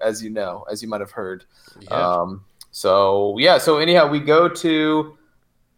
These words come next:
Speaker 1: moving into a group date, but, uh, I guess the,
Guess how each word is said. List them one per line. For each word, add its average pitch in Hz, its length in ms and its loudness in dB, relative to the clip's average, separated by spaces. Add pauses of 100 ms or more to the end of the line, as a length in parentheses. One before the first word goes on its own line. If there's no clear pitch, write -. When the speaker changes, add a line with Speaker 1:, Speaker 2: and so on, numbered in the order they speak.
(880)
Speaker 1:
moving 214 340 2
into 190 300 4
a 151 40 2
group 156 360 -4
date, 120 440 2
but, 123 200 4
uh, 120 380 6
I 135 100 0
guess 143 560 0
the, 127 600 -8